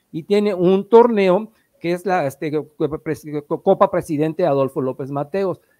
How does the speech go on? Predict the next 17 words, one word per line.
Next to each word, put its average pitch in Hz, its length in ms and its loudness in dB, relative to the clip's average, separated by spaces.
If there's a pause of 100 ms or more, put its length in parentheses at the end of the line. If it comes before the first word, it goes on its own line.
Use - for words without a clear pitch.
(100)
que 147 120 -4
fue 190 180 0
la 180 160 2
única 175 560 0
vez 143 180 -6
que 147 160 -6
se 151 120 -10
disputó. 214 520 2 (240)
¿Cuál 190 300 2
es 214 80 -2
la 208 140 -2
diferencia 196 640 -6
entre 139 280 -12
uno 180 460 -2
y 113 140 -14
otro 117 240 -10
torneo 180 560 -4